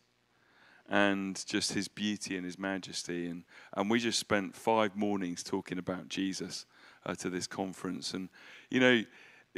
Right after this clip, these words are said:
it's, it's really a miracle. Any, anything that God does is really a miracle, isn't it? 'Cause you put your words out, but actually it's the presence of the Holy Spirit that melts hearts and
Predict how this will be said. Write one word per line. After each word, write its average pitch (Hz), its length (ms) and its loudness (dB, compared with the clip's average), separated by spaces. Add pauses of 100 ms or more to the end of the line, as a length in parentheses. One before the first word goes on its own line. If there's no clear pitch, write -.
(480)
it's, 127 280 2
it's 123 200 0
really 143 260 6
a 117 40 6
miracle. 110 800 2
Any, 113 280 0 (200)
anything 135 440 0
that 90 140 -6
God 95 240 -2
does 90 240 -2
is 90 140 -8
really 95 200 0
a 90 40 -2
miracle, 92 460 -4
isn't 90 180 -2
it? 76 100 -10
'Cause 92 160 -8
you 107 60 -4
put 107 240 -2
your 101 160 -4
words 101 380 -2
out, 82 260 -8 (380)
but - 80 -2
actually 98 420 -2
it's - 140 -6
the - 80 -4
presence 110 600 2
of 87 80 -14
the 90 120 -4
Holy 92 260 -4
Spirit 85 500 -4
that 82 120 -6
melts 98 440 -2
hearts 87 600 -6
and 90 160 -8